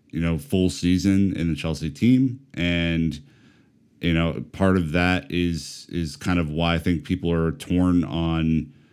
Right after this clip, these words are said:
him as a, a player. But, uh, the fact that he has been at Chelsea for,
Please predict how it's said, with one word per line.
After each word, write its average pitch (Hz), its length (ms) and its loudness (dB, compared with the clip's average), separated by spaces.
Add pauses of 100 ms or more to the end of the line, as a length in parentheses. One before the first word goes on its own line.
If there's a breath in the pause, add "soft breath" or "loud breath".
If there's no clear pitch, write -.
(140 soft breath)
him 90 320 4
as 80 160 0
a, 80 320 -2
a 82 60 -4
player. 101 440 0
But, 85 380 -2 (440 soft breath)
uh, 82 260 -4
the - 120 -8
fact 95 260 0
that - 180 -4
he - 160 -2
has 82 140 -2
been 82 120 -2
at 78 80 -4
Chelsea 85 360 -4
for, 78 460 -4